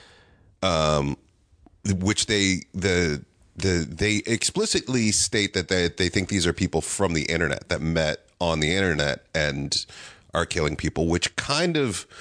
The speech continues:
really jives with this, um, uh, Law and Order Special Victims Unit, uh, episode that my girlfriend was watching the other day, whereas that it was their incels,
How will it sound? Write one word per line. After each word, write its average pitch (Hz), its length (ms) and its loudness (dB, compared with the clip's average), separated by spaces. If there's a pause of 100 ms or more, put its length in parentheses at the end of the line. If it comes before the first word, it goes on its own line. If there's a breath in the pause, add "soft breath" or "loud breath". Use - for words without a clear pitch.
(360 loud breath)
really 117 360 2
jives 104 440 2
with 92 200 0
this, 85 500 2
um, 78 580 0 (1400 soft breath)
uh, 50 1600 0
Law 101 300 2
and 104 80 0
Order 95 520 2
Special 90 320 0
Victims 104 300 2
Unit, 120 400 0
uh, 110 280 2
episode 117 400 0
that 123 80 4
my 127 120 0
girlfriend 127 280 0
was 131 80 0
watching 139 300 0
the 147 120 0
other 151 140 2
day, 147 240 2
whereas 82 460 2
that 87 400 -2
it 95 140 0
was 95 200 0
their 87 220 2
incels, 123 880 0